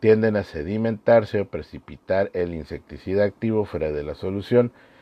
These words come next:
La apariencia de cualquier cantidad apreciable de lodos en el fondo del envase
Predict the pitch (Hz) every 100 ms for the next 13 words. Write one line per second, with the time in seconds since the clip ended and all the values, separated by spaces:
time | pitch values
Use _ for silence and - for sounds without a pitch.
0 | _ - 117 131 127 113 113 113 - 113
1 | 104 92 76 69 - 92 98 - 95 101
2 | - 80 87 92 90 98 - 87 - 92
3 | 95 87 98 101 98 98 - 104 104 92
4 | 85 80 80 82 85 90 98 104 98 110